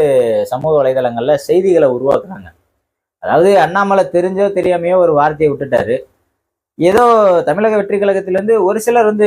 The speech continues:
கருத்தியலா பயணிக்கக்கூடிய நபர்கள் இருக்காங்க, நம்ம சமூக வலைதளங்கள்ல பார்க்க முடியுது. அவங்க வந்து இன்னைக்கு ரொம்ப ஆணித்தனமா சில கருத்துக்களை முன்வைக்கிறாங்க பாஜகவை நோக்கி. பாலியல் குற்றவாளிகளின் கூடாரமே வந்து பாஜக தானே. எத்தனை பாலியல் குற்றவாளிகள்,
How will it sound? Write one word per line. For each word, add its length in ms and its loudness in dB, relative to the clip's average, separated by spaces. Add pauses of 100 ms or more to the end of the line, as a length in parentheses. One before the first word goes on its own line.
(120)
கருத்தியலா 460 0
பயணிக்கக்கூடிய 560 -4
நபர்கள் 400 -2
இருக்காங்க, 320 -4
நம்ம 280 0
சமூக 240 -4
வலைதளங்கள்ல 560 0
பார்க்க 320 -2
முடியுது. 280 -8 (340)
அவங்க 300 2
வந்து 260 2 (240)
இன்னைக்கு 400 -4 (140)
ரொம்ப 280 -6 (180)
ஆணித்தனமா 600 -2 (320)
சில 220 -2
கருத்துக்களை 480 -2
முன்வைக்கிறாங்க 640 -6
பாஜகவை 500 -2
நோக்கி. 320 -8 (480)
பாலியல் 480 2
குற்றவாளிகளின் 840 0
கூடாரமே 580 0
வந்து 260 -2
பாஜக 420 0
தானே. 240 -4 (480)
எத்தனை 440 -2
பாலியல் 400 2
குற்றவாளிகள், 520 0